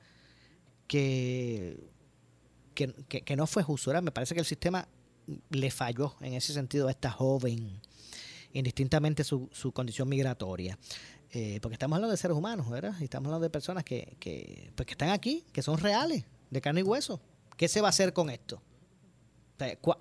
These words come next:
cuántas garantías vamos a dar de, de, de derechos humanos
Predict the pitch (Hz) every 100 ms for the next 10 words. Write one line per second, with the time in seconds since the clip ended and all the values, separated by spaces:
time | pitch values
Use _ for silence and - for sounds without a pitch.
0 | - 180 202 226 233 202 151 175 170 151
1 | 135 208 175 139 156 180 165 151 165 180
2 | - - - - - - - 131 135 135
3 | 131 131 123 - - - - 131 147 -
4 | 180 165 156 180 147